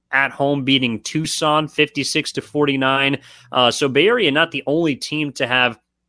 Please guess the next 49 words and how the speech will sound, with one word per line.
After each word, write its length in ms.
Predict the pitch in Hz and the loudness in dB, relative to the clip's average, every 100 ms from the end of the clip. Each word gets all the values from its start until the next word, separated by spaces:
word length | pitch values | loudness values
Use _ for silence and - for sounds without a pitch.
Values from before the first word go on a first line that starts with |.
| _ _ _ _ - | _ _ _ _ 0
I 60 | |
don't 100 | 151 | 2
wanna 120 | 143 120 | 2 0
say 180 | - | 2
a 60 | 127 | 2
letdown 720 | 127 113 120 156 - 131 120 | 2 0 0 0 0 2 2
game 240 | 110 117 113 | 0 0 2
by 160 | 107 | 2
any 200 | 110 107 | 2 -2
means, 280 | 107 107 107 | -4 -4 -4
but, 240 | 98 113 - - - | 0 0 0 -16 -12
but 120 | - | -10
kind 160 | - 151 | -2 -2
of 100 | 123 | 0
a, 160 | 123 131 | 0 0
an 140 | 135 - | -6 -4
interesting 640 | 185 190 160 - 165 151 | -6 -4 -6 -2 0 2
affair 480 | 127 - - 147 135 | 0 -2 0 0 0
that 240 | 117 123 | 2 0
I 140 | 117 123 | 2 -2
would 340 | 123 127 107 _ _ _ 135 104 | 0 -4 -6 _ _ _ -14 0
guess 340 | 165 170 156 | 2 2 0
the 100 | - | -4
majority 500 | 139 127 110 143 143 | -4 -2 2 2 4
of 80 | 123 | 4
those 200 | 131 123 | 4 4
that 160 | 120 113 | 2 0
follow 300 | - 135 127 | -2 0 0
the 160 | 120 | -2
I 180 | 117 127 | 0 2
F 200 | 120 - | 0 0
L 200 | 127 120 | 0 0
would 100 | 110 | 0
not 300 | 107 120 - | 0 -2 -2
predict. 480 | 110 98 127 - - - - - _ _ | -8 0 0 0 -8 -20 -20 -20 _ _
But 100 | 135 | 2
when 140 | 160 | 2
it 80 | 160 | 2
comes 240 | 175 208 196 | 0 0 -2
to 120 | 147 | -4
Frisco, 680 | - 190 - 143 123 120 - | 2 2 2 2 2 0 -2
uh, 220 | 131 127 | 0 0
th-, 240 | 127 143 - | 2 2 2
this 240 | 143 196 | 0 0
is 100 | 294 | 0
a 80 | 262 | 0
team 360 | 160 185 180 151 | -2 -2 0 2
that 200 | 139 135 | 2 2
is 400 | 131 113 - | 0 0 -6